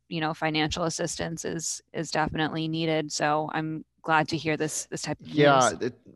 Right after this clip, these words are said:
Speaker 2: it makes a lot of sense. I mean, this makes me think instantly of the sixteen nineteen Project,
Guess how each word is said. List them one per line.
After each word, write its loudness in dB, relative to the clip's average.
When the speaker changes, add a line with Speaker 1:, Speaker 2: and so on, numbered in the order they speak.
Speaker 2:
it 0
makes 0
a 2
lot 4
of -2
sense. 0
I 0
mean, 2
this 2
makes -2
me -2
think 0
instantly -4
of -2
the -2
sixteen -8
nineteen -8
Project, -6